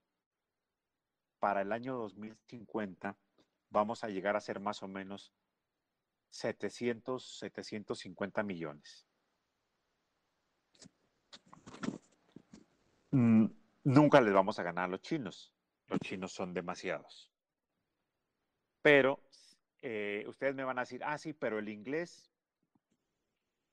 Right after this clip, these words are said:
el inglés tiene muchos hablantes". Sí, pero no nativos, o sea, no es su lengua materna. La han aprendido por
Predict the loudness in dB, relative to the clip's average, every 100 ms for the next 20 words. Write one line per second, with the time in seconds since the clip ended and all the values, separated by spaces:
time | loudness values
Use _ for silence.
0 | _ -10 -10 -8 -4 -4 -4 -6 -6 -8
1 | -14 -10 -6 -4 -4 -6 -12 _ _ -20
2 | -8 -6 -6 _ -2 -2 -4 -4 -4 -6
3 | _ -10 -8 -8 -8 -8 -8 -12 -16 -18
4 | _ _ _ _ _ -10 0 4 4 4
5 | 2 2 4 0 0 -4 -4 -6 -16 _
6 | 2 4 4 2 0 2 2 2 0 0